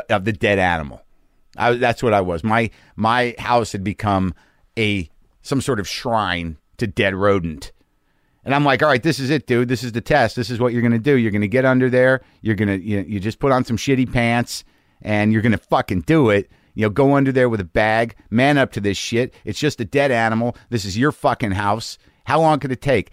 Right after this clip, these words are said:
How long of your life could it take to just get this done? You'd be in and out in a half an hour, and you would feel great about yourself 'cause you, you dealt with it. You dealt with the dead thing, and you threw it away.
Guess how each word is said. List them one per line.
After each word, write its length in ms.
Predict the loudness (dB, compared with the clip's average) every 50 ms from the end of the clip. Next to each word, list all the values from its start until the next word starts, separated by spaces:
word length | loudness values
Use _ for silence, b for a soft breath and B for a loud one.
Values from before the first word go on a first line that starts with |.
| b b
How 220 | -8 -2 0 2
long 300 | 2 4 4 4 2 2
of 100 | 0 0
your 140 | 0 0 2
life 260 | 2 2 2 0 0
could 140 | -2 -4 -4
it 100 | -4 -4
take 220 | -2 -2 -2 -2 -4
to 80 | -6
just 220 | -6 -6 -6 -4 -4
get 180 | -6 -4 -4
this 120 | -6 -6 -4
done? 220 | -4 -4 -2 -2
You'd 140 | -4 -4 -4
be 80 | -4 -8 -6 -4
in 120 | -4 -2
and 100 | -2 0
out 160 | 0 0 0
in 60 | 0 -2
a 60 | -2
half 300 | -2 -2 -4 -4 -4 -4
an 120 | -4 -2
hour, 360 | -2 0 0 2 2 2 0 B B B B B
and 180 | -4 -2 0
you 80 | 2 0
would 140 | 0 -2 -2
feel 160 | 0 0 0
great 340 | 0 0 2 2 4 4 2
about 280 | 2 2 0 0 0
yourself 440 | -2 -4 -4 0 2 2 2 2 0 b b b b b
'cause 200 | -2 -2 0 0
you, 260 | 0 0 0 0 -2 -4
you 180 | -4 -4 -4 -4
dealt 340 | -4 -2 0 2 2 2
with 180 | 0 -2 -4 -4
it. 200 | -8 -12 -14 -20 _ _
You 140 | -2 0 0
dealt 320 | 0 2 2 2 2 2 0
with 160 | -2 -4 -2
the 80 | -4
dead 320 | -4 0 2 2 2 0 -2
thing, 400 | -4 -2 -2 -2 -2 -4 -6 -8 _ _ _ _ _ _ _ _ -2
and 140 | 0 0
you 60 | 0 -2
threw 300 | -2 0 2 2 4 4
it 80 | 4
away. 400 | 2 2 0 -2 -2 -6 -12 _